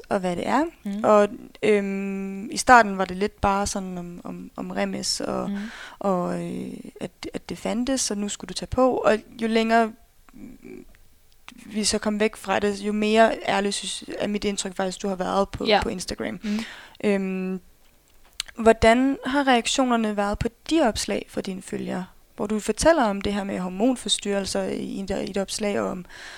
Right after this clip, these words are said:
Speaker 1: om rems, og om, om energimangel og så videre?
Speaker 2: Øh, rigtig mange spørgsmål, og rigtig mange, som der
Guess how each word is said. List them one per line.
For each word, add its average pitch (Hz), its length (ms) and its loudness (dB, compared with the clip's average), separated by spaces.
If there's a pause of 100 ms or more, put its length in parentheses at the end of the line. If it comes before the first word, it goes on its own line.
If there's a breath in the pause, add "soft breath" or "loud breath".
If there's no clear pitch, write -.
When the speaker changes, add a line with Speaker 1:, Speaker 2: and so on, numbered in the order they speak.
(140)
Speaker 1:
om 190 140 -4
rems, 196 500 0
og 190 140 -2
om, 180 320 -8
om 180 280 -8
energimangel 185 600 -4
og 180 80 -10
så - 100 -14
videre? 190 300 -8 (580 loud breath)
Speaker 2:
Øh, 208 320 0 (100)
rigtig 254 260 2
mange 226 200 2
spørgsmål, 208 680 0
og 202 100 0
rigtig 214 240 0
mange, 202 320 -2
som 202 240 -2
der 202 460 -4